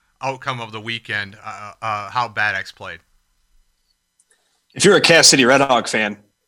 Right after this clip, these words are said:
Speaker 2: you're not any happier than seeing that result right now, because I, I think a lot of us assumed Hemlock was gonna take care of Bad Axe, but kudos to them. I was one that thought Bad Axe was really in trouble here,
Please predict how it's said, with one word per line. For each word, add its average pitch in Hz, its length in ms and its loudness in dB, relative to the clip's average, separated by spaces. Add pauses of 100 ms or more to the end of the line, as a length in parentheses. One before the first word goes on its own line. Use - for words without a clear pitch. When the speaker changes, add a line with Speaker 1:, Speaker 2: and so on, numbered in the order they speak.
(140)
Speaker 2:
you're 139 180 -2
not 120 160 2
any 160 200 2
happier 143 400 2
than 110 140 -8
seeing 123 280 -2
that 127 140 -2
result 120 320 -2
right 110 140 -4
now, 110 240 -2
because 107 340 -8
I, 117 240 -4
I 120 80 -4
think 151 220 -4
a - 20 -2
lot 143 220 4
of 123 80 -2
us 120 160 0
assumed 127 280 0
Hemlock 135 380 -2
was 131 140 -10
gonna 123 160 -10
take 120 220 -8
care 123 120 -2
of 101 80 -6
Bad 117 200 0
Axe, - 220 -8
but - 180 -20
kudos 226 300 0
to 123 60 -8
them. 131 200 2
I 160 120 4
was 165 180 -2
one 147 200 -2
that 123 140 -6
thought 123 260 -2
Bad 135 180 0
Axe 120 200 -4
was 117 200 -10
really 135 300 0
in 117 80 -6
trouble 127 300 -4
here, 127 300 -8